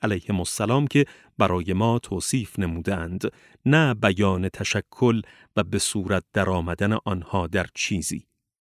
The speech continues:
فرق است میان آن که بگوییم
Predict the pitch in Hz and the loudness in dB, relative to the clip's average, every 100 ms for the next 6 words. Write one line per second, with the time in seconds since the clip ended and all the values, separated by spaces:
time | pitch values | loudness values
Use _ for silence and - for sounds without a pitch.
0 | _ _ _ _ _ - 160 156 113 98 | _ _ _ _ _ 0 2 4 2 2
1 | - 120 113 113 107 101 113 107 131 143 | 0 0 2 2 0 0 0 2 4 6
2 | 151 | 6